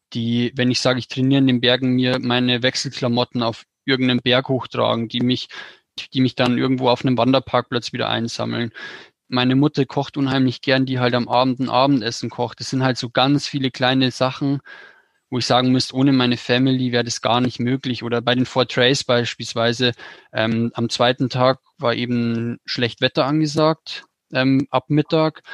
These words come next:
Deswegen wurde der Start auf sechs Uhr oder sechs Uhr dreißig, weiß ich jetzt gar nicht mehr genau, verschoben. Und wir hatten eben eine Anfahrt von einer Stunde. Und meine beiden Geschwister, die hatten eigentlich Prüfungen an der Uni, aber haben gesagt, okay, durch das Corona-Zeugs geht das eigentlich auch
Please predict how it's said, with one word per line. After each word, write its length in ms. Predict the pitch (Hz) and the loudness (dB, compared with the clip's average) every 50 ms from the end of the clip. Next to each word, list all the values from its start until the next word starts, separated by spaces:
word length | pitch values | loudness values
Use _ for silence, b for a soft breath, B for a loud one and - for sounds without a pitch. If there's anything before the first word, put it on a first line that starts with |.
| B B B B | B B B B
Deswegen 380 | - - - 131 127 120 127 127 | -8 -6 -2 -2 0 2 2 4
wurde 180 | 135 135 135 123 | 4 4 2 4
der 140 | 123 120 | 2 2
Start 480 | 113 - - 135 120 120 123 120 _ - | 0 0 2 4 4 4 4 2 _ -6
auf 640 | - 113 113 113 113 113 113 113 - - - - _ _ _ _ _ _ | -6 -4 -2 -2 -2 -2 -4 -8 -12 -16 -18 -20 _ _ _ _ _ _
sechs 420 | - - - 135 - - - - | -10 -4 -4 -4 -4 -4 -10 -8
Uhr 100 | 175 165 | -6 -6
oder 120 | 156 147 | -4 -4
sechs 260 | 127 - 139 123 - - | -2 -2 -4 -4 -4 -6
Uhr 60 | 117 | -6
dreißig, 680 | - - 113 127 151 - - 175 175 165 - - - - | -6 -2 0 0 0 -2 -4 -4 -6 -6 -6 -12 -12 -8
weiß 180 | 127 123 - | -8 -8 -6
ich 80 | - 131 | -8 -10
jetzt 100 | - - | -8 -2
gar 120 | - 139 | 0 0
nicht 100 | 143 147 | 2 2
mehr 120 | 139 139 135 | 2 0 0
genau, 280 | 135 131 131 131 135 | 2 2 2 2 2
verschoben. 640 | 131 - - 131 - - 135 147 160 190 208 208 - B B B B B B B B B B B B _ - - - - | 2 0 -4 -6 -4 -2 -2 0 0 2 0 0 0 B B B B B B B B B B B B _ -12 -12 -6 -2
Und 160 | 131 123 123 | -2 2 2
wir 100 | 131 120 | 2 2
hatten 260 | 131 - - 131 127 | 2 0 2 0 2
eben 160 | 117 117 117 120 | 2 2 0 0
eine 120 | 120 101 | 0 2
Anfahrt 380 | 110 123 131 123 - 127 120 - | 2 0 0 0 0 -2 -2 -2
von 140 | - - 120 | -2 -6 -4
einer 120 | 117 113 | -4 -2
Stunde. 580 | - - - 131 127 135 147 151 151 156 147 - _ - | -4 -4 -4 -2 0 2 2 2 2 0 -2 -6 _ -14
Und 100 | - - | -6 -4
meine 160 | 120 117 120 | -2 -2 0
beiden 180 | 117 120 120 127 | 0 0 0 0
Geschwister, 420 | 120 - - - 151 131 - - 139 | -2 -2 -4 -4 -4 -6 -2 -2 -2
die 120 | 131 123 123 | -2 0 -2
hatten 220 | 131 - - 120 | -2 -2 -2 -4
eigentlich 300 | 110 127 127 127 - - | -2 0 0 0 -2 -4
Prüfungen 420 | - 143 151 - - 156 147 139 | -4 -4 -4 0 2 2 2 4
an 100 | 131 123 | 2 2
der 100 | 120 107 - | 0 0 0
Uni, 220 | 147 165 180 175 147 | 0 0 2 2 2
aber 120 | 135 127 | 2 2
haben 100 | 123 127 | 0 0
gesagt, 260 | 127 123 - 123 117 123 | 0 0 0 -2 -2 -2
okay, 360 | 117 - - 139 143 151 147 B B B B B B B B B B B B B - | -10 -4 -2 2 2 2 0 B B B B B B B B B B B B B -4
durch 120 | 143 127 | -4 -2
das 180 | - 139 120 - | 0 -2 -2 -2
Corona-Zeugs 1200 | - 139 127 127 139 147 151 147 147 143 143 143 139 139 - - - - 139 139 143 - - | -2 -4 0 2 2 2 4 4 4 4 4 2 0 -2 -4 -6 -4 0 2 2 2 0 -2
geht 180 | - 135 127 - | -4 -4 -4 -2
das 120 | 135 - | -4 -2
eigentlich 320 | 107 123 127 123 123 117 - | 0 0 0 0 0 -2 -4
auch 180 | 113 - - | -6 -8 -8